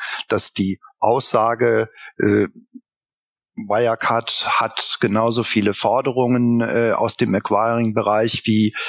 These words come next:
Verbindlichkeiten, nicht plausibel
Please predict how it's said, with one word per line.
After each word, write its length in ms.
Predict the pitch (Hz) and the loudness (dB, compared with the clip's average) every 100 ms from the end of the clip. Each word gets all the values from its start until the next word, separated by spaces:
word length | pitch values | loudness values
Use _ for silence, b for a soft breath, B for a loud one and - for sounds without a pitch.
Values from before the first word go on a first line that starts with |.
| B | B
Verbindlichkeiten, 1160 | - 101 127 127 131 117 - 110 110 - 113 104 B B B _ - | -4 0 2 2 0 0 0 0 0 2 2 2 B B B _ -10
nicht 680 | 277 131 113 113 123 123 - | -6 -2 0 2 0 0 -2
plausibel 500 | 104 92 110 90 | -2 0 0 0